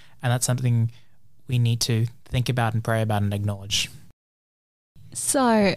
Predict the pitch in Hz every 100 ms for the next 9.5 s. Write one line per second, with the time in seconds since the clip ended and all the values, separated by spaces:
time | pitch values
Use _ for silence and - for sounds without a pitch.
0 | - - 269 339 - 415 339 214 233 226
1 | 233 233 - 208 - - 214 214 214 214
2 | 254 233 - 240 220 202 226 226 - -
3 | - - 269 262 - 349 403 262 240 254
4 | - - - - 180 - 170 175 185 -
5 | - - - - - - - 220 214 220
6 | 220 - - - 226 254 254 269 277 285
7 | - 254 - 214 214 - 233 226 - 220
8 | 196 220 233 220 - - - 233 240 226
9 | 247 247 - 233 226